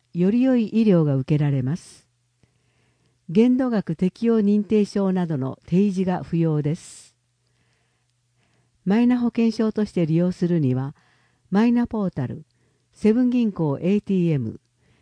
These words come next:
病院、薬局などで事前の登録が必要です。マイナポータル特設サイトの二次元コードが載っています。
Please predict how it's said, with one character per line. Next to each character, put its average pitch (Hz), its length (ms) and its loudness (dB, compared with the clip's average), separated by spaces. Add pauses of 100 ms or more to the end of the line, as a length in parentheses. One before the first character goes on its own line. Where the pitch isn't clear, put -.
(280)
病 196 320 4
院、 175 320 -2 (300)
薬 185 240 0
局 247 260 -2
な 226 140 2
ど 156 120 -2
で 151 220 -6 (380)
事 180 160 0
前 240 140 4
の 226 200 2
登 208 200 2
録 208 200 0
が 226 100 0
必 - 280 -4
要 147 200 2
で 151 140 -2
す。 - 340 -18 (1400)
マ 208 160 2
イ 247 60 2
ナ 247 140 2
ポ 233 180 -4
ー 233 60 -2
タ 226 120 -2
ル 214 80 0
特 - 240 -8
設 240 180 0
サ - 220 -4
イ 214 80 -2
ト 160 120 -4
の 135 240 -6 (340)
二 196 100 2
次 220 120 0
元 247 200 0
コ 240 160 -4
ー 208 60 0
ド 160 100 0
が 147 180 -4
載 147 100 0
っ - 20 -14
て - 200 -4
い 135 80 0
ま 135 140 -2
す。 - 320 -20